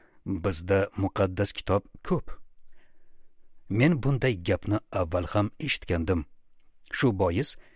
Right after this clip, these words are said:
Vilgelimdan aslida muqaddas kitob kam ekanligi haqidagi iqrorni kutdim. Lekin Mar meni kichkina xonaga boshlab bordi va bu yerda o'zimni uyimdagidek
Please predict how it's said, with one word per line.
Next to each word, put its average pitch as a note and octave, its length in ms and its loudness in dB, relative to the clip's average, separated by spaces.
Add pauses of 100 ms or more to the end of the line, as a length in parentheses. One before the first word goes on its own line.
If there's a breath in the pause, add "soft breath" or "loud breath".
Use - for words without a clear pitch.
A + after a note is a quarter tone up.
(180 soft breath)
Vilgelimdan C3 720 2 (400 loud breath)
aslida B2+ 420 2 (400 soft breath)
muqaddas G#2+ 600 2
kitob - 300 -2 (440 soft breath)
kam C#3 220 6 (180)
ekanligi A#2+ 600 2
haqidagi - 420 -2 (100)
iqrorni E2+ 480 -2
kutdim. - 340 -2 (800)
Lekin G2 380 2 (100)
Mar F#2+ 300 2 (460 loud breath)
meni A2+ 280 4
kichkina - 340 -2
xonaga B2 360 -2 (120)
boshlab A2+ 460 0
bordi E2+ 280 0 (540 soft breath)
va A2+ 160 6
bu F2+ 200 0
yerda F#2 320 2 (400 soft breath)
o'zimni G#2+ 400 6 (120)
uyimdagidek F#2 640 0